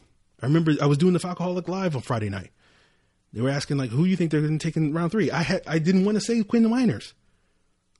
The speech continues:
Like, that was wh-, who I wanted them to pick, but I didn't wanna say it because I didn't wanna jinx it. Right? I was like, "I don't wanna say Quinn Miners and then them not do something else." So I'll say they'll take somebody else. I th-, I think I said Joseph Osai. But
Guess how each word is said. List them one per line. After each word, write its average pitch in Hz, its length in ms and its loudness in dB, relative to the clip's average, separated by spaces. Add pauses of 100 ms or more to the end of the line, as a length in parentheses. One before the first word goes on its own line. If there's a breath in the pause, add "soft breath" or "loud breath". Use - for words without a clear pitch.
(200)
Like, 143 120 -2
that 233 160 2
was 214 120 6
wh-, 170 160 -2
who 208 160 2
I 214 80 4
wanted 202 300 2
them 208 140 6
to 196 100 2
pick, 151 240 0
but 147 100 2
I 160 40 0
didn't 220 160 2
wanna 233 200 2
say 269 140 0
it 170 60 -2
because 175 180 4
I - 20 6
didn't 214 120 6
wanna 196 120 6
jinx 156 280 0
it. - 120 -12 (920)
Right? 143 160 0
I 160 40 2
was 156 100 2
like, 147 100 -8
"I 165 100 -4
don't 214 140 4
wanna 196 100 6
say 180 140 2
Quinn 165 260 2
Miners 127 520 0 (800)
and 135 100 2
then 147 160 6
them 143 240 6
not 135 220 2
do 135 120 0
something 127 240 0
else." - 140 -4
So 131 60 -6
I'll 147 260 -2
say 165 140 4
they'll 143 180 4
take 139 260 -6
somebody 135 360 4
else. 110 160 -6 (100)
I 113 60 -10
th-, 123 160 -8
I - 20 -4
think 123 160 0
I 117 60 0
said 117 180 -2
Joseph 123 320 0
Osai. 101 380 -4 (800 soft breath)
But - 120 0